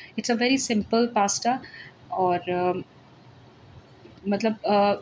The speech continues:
बहुत light होता है, इतना heavy नहीं होता और different taste होगा इसका। बाकी frozen ब्रोकली थी मेरे पास, अगर आपके पास fresh है तो आप fresh भी ऐड कर सकते हैं। थोड़े से healthy vegetables भी आ जाते हैं इसमें और broccoli अच्छी लगती है, इसमें थोड़ा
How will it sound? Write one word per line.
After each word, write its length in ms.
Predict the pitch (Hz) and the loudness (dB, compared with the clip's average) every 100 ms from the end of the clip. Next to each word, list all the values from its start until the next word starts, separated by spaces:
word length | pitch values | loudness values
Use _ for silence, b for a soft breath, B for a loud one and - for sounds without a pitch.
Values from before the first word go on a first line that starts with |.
| - - | -10 -16
बहुत 280 | 196 233 240 | -2 0 2
light 300 | 202 190 202 | 2 2 2
होता 200 | 196 196 | 0 2
है, 60 | 196 | 0
इतना 180 | 190 196 | 0 -4
heavy 320 | 180 175 190 | -2 0 0
नहीं 100 | 196 | 0
होता 440 | 180 180 185 185 - B B B - - | -2 -2 -4 -6 -20 B B B -20 -10
और 140 | 190 185 - - | -2 -2 -4 -6
different 340 | 214 - 202 190 | -6 -2 -2 0
taste 300 | 165 165 165 | -2 -2 -6
होगा 180 | 165 | -2
इसका। 280 | 160 - 170 175 B B B - | -4 -2 -6 -8 B B B 0
बाकी 240 | 240 269 | 0 0
frozen 360 | 262 233 226 233 | 2 2 4 4
ब्रोकली 300 | 202 208 233 | 2 2 0
थी 120 | 247 | 4
मेरे 180 | 226 214 | 4 2
पास, 340 | 214 208 208 | 0 0 -2
अगर 160 | 202 208 | -2 -2
आपके 200 | 202 214 | -2 -2
पास 140 | 208 | -4
fresh 320 | - 196 - | 0 0 0
है 60 | 208 | 0
तो 80 | 202 | -2
आप 60 | |
fresh 260 | - 175 175 | 0 -2 0
भी 100 | 208 | 0
ऐड 160 | 202 202 | 0 0
कर 100 | 190 | -4
सकते 340 | 185 - 190 | -4 -6 -2
हैं। 200 | 190 190 B B B B - - | -2 -2 B B B B -16 0
थोड़े 120 | 214 | 2
से 160 | 208 202 | 2 2
healthy 260 | 202 202 | 2 2
vegetables 500 | 202 196 - 196 190 | 2 0 -4 -2 -2
भी 60 | 190 | 0
आ 140 | 175 | 0
जाते 260 | 170 170 180 | 0 -6 -8
हैं 60 | 180 | -8
इसमें 300 | - 180 180 | -6 -4 -4
और 100 | 170 | -4
broccoli 320 | 175 180 185 | -6 -2 -2
अच्छी 240 | - 208 | 0 -2
लगती 220 | 180 - | -2 -4
है, 20 | 175 | -8
इसमें 180 | - | -8
थोड़ा 80 | 190 | -10